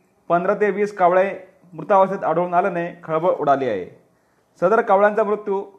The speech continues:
विषारी अन्न खाल्ल्याने की अन्य काही कारणाने झाले, याबाबत चर्च-, चर्चांना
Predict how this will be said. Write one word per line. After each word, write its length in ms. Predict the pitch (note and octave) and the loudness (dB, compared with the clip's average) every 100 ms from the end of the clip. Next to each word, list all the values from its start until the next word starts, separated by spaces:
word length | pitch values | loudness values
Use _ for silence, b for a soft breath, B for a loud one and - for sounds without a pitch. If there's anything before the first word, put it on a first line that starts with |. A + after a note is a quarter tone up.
| _ _ _ D3+ | _ _ _ -12
विषारी 320 | E3+ A3 A3 | -4 0 2
अन्न 240 | G#3 G#3 G#3 | 0 -4 -2
खाल्ल्याने 420 | G3 G3+ F3+ E3+ E3+ - _ - | 0 0 0 -6 -8 -20 _ -10
की 80 | |
अन्य 320 | - F#3 G3 G#3 | -6 -4 -4 0
काही 220 | F#3 F3+ | 0 2
कारणाने 400 | F3+ E3+ E3+ E3+ | 2 2 0 0
झाले, 520 | E3 D3+ D#3+ D#3 - _ _ _ | -2 -2 -6 -12 -20 _ _ _
याबाबत 340 | D3+ F3 F3+ F#3 F#3 | -2 0 0 -2 0
चर्च-, 400 | D#3+ F3 E3 - | 0 -2 -12 -4
चर्चांना 460 | E3+ F3+ F#3 F#3 | -2 -2 -2 -2